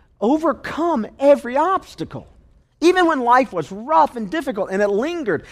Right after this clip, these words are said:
yet rough and difficult, he somehow overcame those obstacles. And I'm teaching this lesson to, to my class there in my little, my little church, and I'm,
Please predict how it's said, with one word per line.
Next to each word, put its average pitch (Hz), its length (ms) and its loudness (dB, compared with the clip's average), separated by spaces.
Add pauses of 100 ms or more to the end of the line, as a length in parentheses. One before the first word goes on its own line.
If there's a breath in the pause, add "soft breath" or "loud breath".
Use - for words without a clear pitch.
(100)
yet 208 200 2
rough 269 240 2
and 233 120 -4
difficult, 202 360 -4 (220 loud breath)
he 339 220 2
somehow 254 440 0
overcame 285 680 0
those 202 240 -2
obstacles. 277 500 -4
And 190 60 -2
I'm 185 120 -2
teaching 294 460 -4 (220 loud breath)
this 190 200 0
lesson 240 480 0
to, 202 260 -2 (220 loud breath)
to 208 80 -4
my 175 160 2
class 285 540 0
there 196 260 0
in 180 60 0
my 180 120 -2
little, 185 240 -4 (160 loud breath)
my 175 80 -4
little 175 220 0
church, - 480 -4
and 175 100 -2
I'm, 170 140 -2